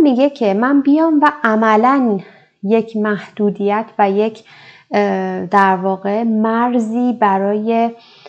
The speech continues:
اینکه زمانم رو از دست ندم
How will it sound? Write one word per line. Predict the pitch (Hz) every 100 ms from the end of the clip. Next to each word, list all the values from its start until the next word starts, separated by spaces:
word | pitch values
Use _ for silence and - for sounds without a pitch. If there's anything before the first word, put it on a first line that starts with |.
| -
اینکه | 226 220 220 226
زمانم | 202 208 202 208 233 240 240 240 233
رو | 233 233 233 233 - -
از | 202 196 180
دست | 196 190 -
ندم | 202 202 196 202 214 240